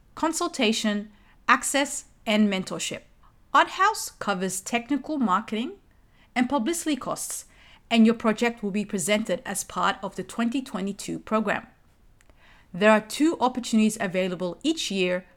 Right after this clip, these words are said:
for five years. Applications are now open and close Thursday, the fourteenth of October.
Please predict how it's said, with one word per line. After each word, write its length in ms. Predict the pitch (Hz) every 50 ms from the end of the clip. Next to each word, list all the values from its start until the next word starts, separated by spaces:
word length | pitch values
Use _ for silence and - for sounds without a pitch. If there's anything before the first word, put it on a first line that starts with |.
| -
for 160 | - - 190
five 400 | - - - 185 175 180 175 165
years. 500 | 170 185 175 151 - - - - - - - _ _ - _ _ _ _ _ _ _ - - - - _ _ -
Applications 720 | 196 202 - 196 190 - 202 190 214 - - 277 262 262 -
are 100 | - 202
now 380 | 190 190 190 208 233 285 311 -
open 420 | 202 202 196 202 - 202 196 185 - -
and 140 | 202 196 -
close 360 | - - 175 180 185 185 -
Thursday, 680 | - - - 233 247 277 - - - 175 185 202 220
the 120 | 220 -
fourteenth 680 | 175 - - 226 240 254 254 - - 170 175 170 - - -
of 160 | 180 170 -
October. 520 | 160 - - - - - - - - -